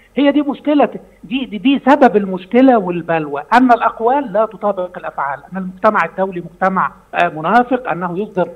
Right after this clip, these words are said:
آه، آه، آه، قرارات وأقوال، ثم النتائج على الأرض الأفعال لا تتطابق مع هذه الأقوال، لا تتطابق مع هذه القرارات، لا يتم تفعيل هذه القرارات. الآن عندما استخدمت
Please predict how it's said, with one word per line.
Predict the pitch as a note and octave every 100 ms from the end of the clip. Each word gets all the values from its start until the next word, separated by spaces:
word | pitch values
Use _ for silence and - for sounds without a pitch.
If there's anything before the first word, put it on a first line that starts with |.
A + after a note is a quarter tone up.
| - _
آه، | -
آه، | E3+ E3 E3 D#3 - _ -
آه، | D#3+
قرارات | D#3 A3 G3 F#3+ G3+ B3 B3 F3+
وأقوال، | E3 E3+ G#3 - G3+ A#3 D4 C#4 - _ _
ثم | C#4+ D#4+ D4 C4
النتائج | G3 F#3+ F#3+ C4+ D4+ -
على | D3+ F#3
الأرض | F#3 A#3+ C4 -
الأفعال | F#3 F#3 F3+ A3+ A3 F#3+
لا | C4
تتطابق | C#4 G#3+ F#3+ A3 B3 C4+ C4 F3+
مع | D3+ E3
هذه | G3+ F3+
الأقوال، | E3+ F#3+ - A3 A3
لا | G#3+
تتطابق | B3+ A#3+ G#3+ A3+ C#4+ C#4+ - -
مع | D#3+ E3
هذه | G3+ A3 F#3+ F#3 F#3 - A3+
القرارات، | G#3+ F#3 G3+ F3+ G3 C#4 - F#3+
لا | C4+
يتم | A3+ C4 C#4 G#3+
تفعيل | G3 - D#3 A#3+ A#3 - _
هذه | G#3 A3 F#3 G3
القرارات. | G#3 F#3+ G3 D#3 C#3 - _ _ -
الآن | A#3+ E4+ E4
عندما | G#3 G#3+ C4+ D4 C#4 - -
استخدمت | - G#3 F3 C4 B3+